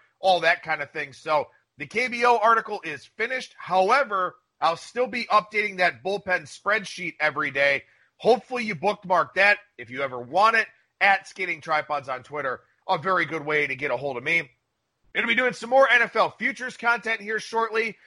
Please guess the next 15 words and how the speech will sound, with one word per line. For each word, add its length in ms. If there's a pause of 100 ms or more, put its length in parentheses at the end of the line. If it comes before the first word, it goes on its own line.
(160)
Gonna 100
be 60
doing 180
some 200
more 220
N 160
B 180
A 180
and 180
N 120
H 200
L 160
content 560
as 260
well. 380